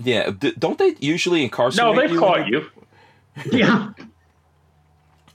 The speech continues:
Speaker 1: Yeah,
Speaker 3: They
Speaker 1: um,
Speaker 3: just
Speaker 2: caught you.
Speaker 3: don't have anything to do with me.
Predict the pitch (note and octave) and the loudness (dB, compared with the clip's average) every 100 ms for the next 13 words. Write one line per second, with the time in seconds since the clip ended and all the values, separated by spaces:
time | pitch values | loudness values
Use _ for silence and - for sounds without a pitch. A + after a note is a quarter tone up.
0 | - B2+ A2 A#3 A#3+ G#3 - - - C#3 | -2 0 2 2 2 0 0 0 0 0
1 | F#3+ - - - D#3 - C#3+ B2+ D#3 F#3+ | -4 -2 -4 -4 -6 -6 -4 0 2 4
2 | D#3+ - A#2+ G2 | 2 -2 -6 -8